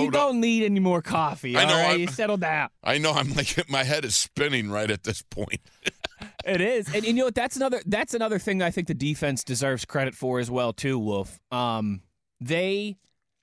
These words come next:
Speaker 2: you know, at, at times last night did a great job of, of bending but not breaking. You know, where
Speaker 1: Yep.
Speaker 2: Mark Andrews was able to have some success. J K Dobbins was able to have success.
Speaker 1: Right,
Speaker 2: Those guys
Speaker 1: right.
Speaker 2: are, those guys are good players, right? They're, you know, like, like, like we, we have to remind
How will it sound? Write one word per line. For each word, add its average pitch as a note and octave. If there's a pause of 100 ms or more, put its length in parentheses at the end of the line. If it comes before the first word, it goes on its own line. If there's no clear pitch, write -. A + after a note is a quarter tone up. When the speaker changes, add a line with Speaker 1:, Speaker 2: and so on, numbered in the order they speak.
(500)
Speaker 2:
you D#3+
know, D3
at, B2+
at B2
times C#3+
last C3+
night C3
did A#2+
a A#2
great B2
job B2
of, A2
of A2
bending A#2
but G2+
not G#2+
breaking. F#2+ (600)
You C3
know, C3+
where D3
Speaker 1:
Yep. A2 (220)
Speaker 2:
Mark F3
Andrews F#3
was F#3
able D3+
to D#3
have F3
some G3
success. G3
J A#2
K D3+
Dobbins D#3
was F3+
able D#3
to F#3+
have G3
success. G#3
Speaker 1:
Right, F#3
Speaker 2:
Those F3
guys E3+
Speaker 1:
right. E3
Speaker 2:
are, -
those E3
guys D#3+
are C3
good C#3
players, D#3+
right? D#3+
They're, E3+ (360)
you D#3+
know, D3+
like, D#3+
like, E3
like E3
we, E3+
we E3
have E3
to F3+
remind F#3